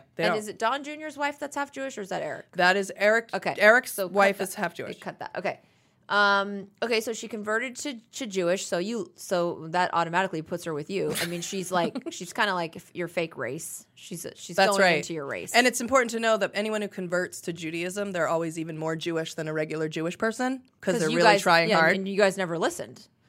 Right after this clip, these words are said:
Speaker 2: And other than being
Speaker 1: No.
Speaker 2: like,
Speaker 1: But you
Speaker 2: "Da, da, da, da, da, da,"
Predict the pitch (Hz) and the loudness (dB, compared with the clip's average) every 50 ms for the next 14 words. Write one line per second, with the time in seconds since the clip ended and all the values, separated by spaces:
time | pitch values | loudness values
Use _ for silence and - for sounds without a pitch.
0 | - - - 185 190 208 202 208 190 190 190 180 190 185 165 165 175 170 160 - | -20 -10 -6 -2 0 2 2 2 2 0 0 2 4 4 4 4 2 0 -2 -4
1 | - _ _ _ _ _ _ _ _ _ _ _ _ _ _ _ _ _ _ 202 | -10 _ _ _ _ _ _ _ _ _ _ _ _ _ _ _ _ _ _ 0
2 | 208 220 240 247 233 214 254 269 285 285 277 277 269 262 247 233 233 233 226 202 | 2 4 4 4 4 4 2 0 0 2 2 2 2 2 2 0 0 0 -2 -4
3 | 190 180 180 190 196 208 240 233 233 | -4 -6 -6 -4 -4 -2 -2 -2 0